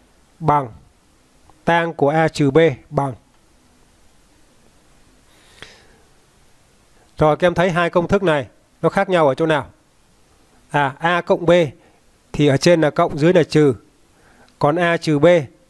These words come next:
thì ở trên là trừ, dưới là cộng. Được chưa? Ở đây giả sử các biểu thức này đều có nghĩa. Các biểu thức này đều có nghĩa. Rồi, các em ghi nhớ thêm hai công thức này nha.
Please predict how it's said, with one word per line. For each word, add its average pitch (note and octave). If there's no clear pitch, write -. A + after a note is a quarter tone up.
thì C#3+
ở C#3
trên E3+
là D3+
trừ, D3
dưới D3
là F3
cộng. -
Được C#3
chưa? D#3+
Ở D3+
đây F3
giả D3
sử C#3
các G3+
biểu C#3+
thức G3+
này D#3
đều C#3+
có E3
nghĩa. F#3+
Các F#3+
biểu C3+
thức F#3
này D#3+
đều C#3
có D#3
nghĩa. F3
Rồi, D3+
các D#3
em E3
ghi E3
nhớ E3
thêm F3+
hai D#3
công D#3
thức F3+
này C3+
nha. C#3+